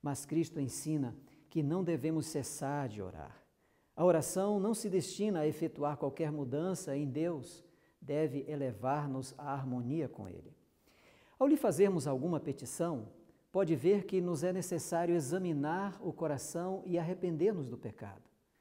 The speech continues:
Por isso nos faz passar por dificuldades, provações e humilhações, para que vejamos o que impede em nós a operação do Espírito Santo. Parábola de Jesus, página cento e quarenta e três. Ellen White continua dizendo:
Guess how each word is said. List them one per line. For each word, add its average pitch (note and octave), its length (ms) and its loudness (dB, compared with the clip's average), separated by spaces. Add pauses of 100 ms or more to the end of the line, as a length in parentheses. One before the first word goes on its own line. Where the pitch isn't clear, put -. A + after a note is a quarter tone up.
(240)
Por B3 140 2
isso C4+ 200 2
nos G#3+ 160 0
faz - 220 -2
passar C#3+ 380 0
por D3 180 -4
dificuldades, A#2+ 1040 -4 (120)
provações C3 880 -4
e B2 60 -2
humilhações, C3 800 -4 (260)
para C#3+ 160 -4
que D3 140 -4
vejamos C#3+ 680 -2
o D#3 80 -4
que - 220 -6
impede D#3+ 720 0
em C#3+ 100 0
nós C3+ 560 -2
a D3 80 -10
operação C3 840 -4
do G#2+ 100 -6
Espírito B2 460 -8
Santo. - 460 -16 (200)
Parábola B2 400 -2
de A2 60 -8
Jesus, A#2+ 400 -6
página A#2+ 320 -8
cento C3+ 300 -8
e C3 40 -12
quarenta A2 320 -8
e G#2+ 40 -10
três. - 440 -18 (800)
Ellen D3+ 160 2
White G3+ 200 2
continua E3+ 420 2
dizendo: B2 400 -8